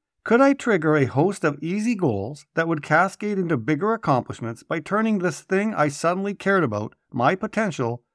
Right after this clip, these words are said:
into a goal? End quote. Well, if it isn't obvious already, let me share something earth-shattering with you,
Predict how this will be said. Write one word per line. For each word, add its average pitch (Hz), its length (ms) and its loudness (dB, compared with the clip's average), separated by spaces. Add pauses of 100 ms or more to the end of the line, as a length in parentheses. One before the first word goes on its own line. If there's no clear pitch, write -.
(140)
into 135 360 -2
a 143 60 0
goal? 104 300 -6 (220)
End 117 220 -4
quote. 95 260 -12 (560)
Well, 208 360 4 (220)
if 156 120 -2
it 180 80 4
isn't 240 200 6
obvious 214 440 4
already, 147 480 -2 (200)
let 170 240 2
me 240 140 0
share 180 260 -2
something 170 440 -2
earth-shattering 117 720 -2
with 117 180 -6
you, 98 280 -6